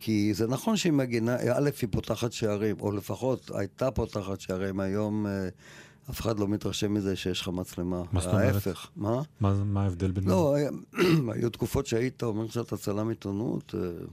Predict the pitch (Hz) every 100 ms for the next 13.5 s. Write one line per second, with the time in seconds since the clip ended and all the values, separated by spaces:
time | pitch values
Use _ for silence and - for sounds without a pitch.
0 | 78 - - - - - - - - 95
1 | 90 95 85 90 98 - 107 104 131 131
2 | - - - _ - - - - - -
3 | 95 110 107 104 104 90 - - 82 82
4 | 82 - 98 101 92 117 127 107 98 104
5 | 101 101 107 104 110 98 101 101 92 104
6 | 107 117 123 - 110 98 113 110 101 110
7 | 104 101 - - - - - - 101 104
8 | 123 113 113 120 117 - 117 113 110 107
9 | - 101 101 117 120 - - 117 110 113
10 | 104 117 117 110 - - - 127 110 110
11 | 101 104 - 110 92 120 117 107 107 98
12 | 98 92 101 101 - 104 95 95 85 90
13 | - 98 147 147 127